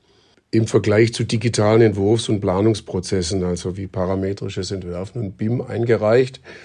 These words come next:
Äh, ihr kennt mich als meine Studenten, dass das schon immer ein, ein Lieblingsthema von mir war, das sich ja auch ständig verändert. Hab neulich übrigens die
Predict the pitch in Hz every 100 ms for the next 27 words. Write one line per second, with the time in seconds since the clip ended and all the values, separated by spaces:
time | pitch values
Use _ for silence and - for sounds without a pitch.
0 | - - - - - 110 101 113 117 110
1 | 120 - 127 113 104 110 98 104 110 -
2 | 110 107 113 123 104 - 104 - 98 110
3 | 110 120 110 107 101 101 98 - 98 101
4 | 104 123 117 113 - - 107 110 113 110
5 | - 110 113 110 104 104 110 117 95 -
6 | - - - - - - - - - 95
7 | 107 107 - - - - - - - -
8 | 98 104 104 117 107 104 98 98 - -
9 | 92